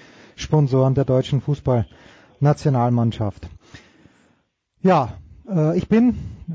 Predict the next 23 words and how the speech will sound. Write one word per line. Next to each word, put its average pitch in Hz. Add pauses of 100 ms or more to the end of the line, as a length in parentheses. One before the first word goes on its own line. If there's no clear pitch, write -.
(120)
viel 285
schlauer 185
geworden. 208
Natürlich, 190
äh, 185
Roger 190
Federer 196
ist 185
nicht 214
mein 165
Held. 170
Das 185
habe 185
ich 165
gelernt. 160
Das 185
nehme 202
ich 160
mit 226
aus 175
dieser 135
kleinen 139
Diskussion. 151